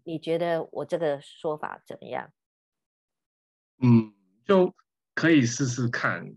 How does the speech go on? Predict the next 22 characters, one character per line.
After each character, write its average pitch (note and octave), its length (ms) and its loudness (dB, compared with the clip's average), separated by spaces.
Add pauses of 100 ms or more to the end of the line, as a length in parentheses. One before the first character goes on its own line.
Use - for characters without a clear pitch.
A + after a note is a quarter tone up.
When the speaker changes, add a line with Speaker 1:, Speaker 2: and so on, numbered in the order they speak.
Speaker 2:
然 A2+ 140 -2
后 D3+ 100 0
可 A2 120 -6
是 C#3 200 0 (160)
我 G#2 100 -6
就 C3+ 200 0
觉 A2+ 180 -4
得 G2 120 -6
说， A2 260 -2
<laughs> - 400 -4
可 G#2+ 80 -2
能 G2 160 -4
跟 B2 140 -4
妈 A#2+ 160 -2
妈 A#2 220 -2
的 G2 60 -10
关 G2 200 -12
系 G2 100 -16
就 G2 140 -12
变 G2 200 -4
成 E2+ 180 -10
是， E2+ 440 -8